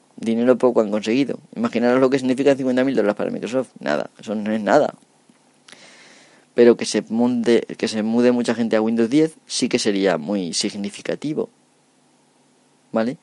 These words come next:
Por otra parte, ¿quién es el que ha hecho que el sistema sea vulnerable a esto desde el principio? Microsoft. Y por otra parte, os voy a decir una cosa.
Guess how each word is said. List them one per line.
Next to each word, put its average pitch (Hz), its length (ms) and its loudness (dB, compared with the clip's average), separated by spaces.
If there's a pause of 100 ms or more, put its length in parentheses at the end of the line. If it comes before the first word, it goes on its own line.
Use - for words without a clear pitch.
(300)
Por 123 120 8
otra 156 200 6
parte, 160 360 4
¿quién 147 180 0
es 147 140 0
el 135 100 0
que 123 140 4
ha 117 100 10
hecho 113 480 2 (320)
que - 100 -2
el 117 60 2
sistema 123 320 0
sea 120 240 6
vulnerable 110 540 2
a 120 100 8
esto - 360 0 (220)
desde 117 220 0
el 113 80 0
principio? 110 640 -4 (480)
Microsoft. 104 720 -6 (1300)
Y 117 100 -2
por 123 140 6
otra 151 200 4
parte, 175 240 6
os 131 60 6
voy 135 80 8
a 143 60 8
decir 147 140 -4
una 104 160 0
cosa. 131 300 -2